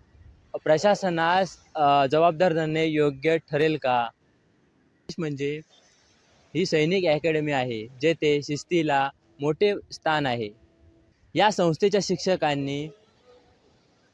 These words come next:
मार्गदर्शक सूचना दिल्या होत्या नाहीत का? विद्यार्थ्यांच्या संख्येप्रमाणे शिक्षकांची संख्या कमी होती का?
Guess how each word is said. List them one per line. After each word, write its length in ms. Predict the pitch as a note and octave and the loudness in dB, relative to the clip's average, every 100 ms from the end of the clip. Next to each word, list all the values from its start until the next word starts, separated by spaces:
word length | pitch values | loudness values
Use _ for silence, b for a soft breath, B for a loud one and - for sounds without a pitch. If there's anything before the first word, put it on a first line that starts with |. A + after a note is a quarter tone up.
| _ _ _ _ _ | _ _ _ _ _
मार्गदर्शक 1000 | C#3 C#3 D3+ F3 E3+ D#3 G3 E3+ _ - | -2 -2 0 0 -2 0 -2 -2 _ -8
सूचना 320 | D#3 D3+ D#3 | -6 -4 -4
दिल्या 320 | D3+ D#3 E3+ | -2 0 2
होत्या 560 | E3 D3 C#3+ D#3+ D#3 D#3 - - | 2 0 -2 0 0 -2 -6 -6
नाहीत 320 | C#3+ C#3+ D3 - | -2 0 0 -2
का? 320 | B2 A#2 A2+ A2+ _ _ _ C3+ | -2 -2 -4 -8 _ _ _ -12
विद्यार्थ्यांच्या 880 | C3 E3 F3 E3 D3+ C#3+ D3 C#3 C#3 _ | -4 0 0 -2 -6 -6 -6 -6 -8 _
संख्येप्रमाणे 840 | D3+ D#3 E3 F3+ D#3+ C#3 C3+ C3 C3 b b _ _ _ | -4 -4 -2 -2 -2 -2 -4 -6 -10 b b _ _ _
शिक्षकांची 640 | E3 D#3+ F#3+ F3 E3+ F3+ | -6 -2 0 0 0 -2
संख्या 380 | F3 D#3 D#3 D#3 | -2 -4 0 -2
कमी 240 | D#3 D3+ | 0 -2
होती 280 | D3+ C#3 C3 | -2 -4 -6
का? 260 | A2+ A2 | -4 -4